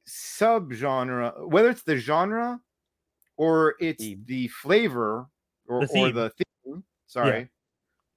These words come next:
Speaker 1: If you fall in one of, in my view, in my personal view,
Speaker 3: Yeah.
Speaker 1: if you fall in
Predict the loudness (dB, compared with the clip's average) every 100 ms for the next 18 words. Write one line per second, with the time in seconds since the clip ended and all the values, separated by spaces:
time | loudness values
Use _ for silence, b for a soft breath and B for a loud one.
0 | _ _ _ _ 2 2 4 0 4 6
1 | 6 4 2 4 4 4 2 0 0 2
2 | 4 8 8 6 2 -2 -2 -4 -10 -4
3 | -2 4 8 8 8 2 0 -2 -6 -6
4 | -8 -12 -14 _ _ _ -4 -4 _ -2
5 | 0 0 2 4 4 2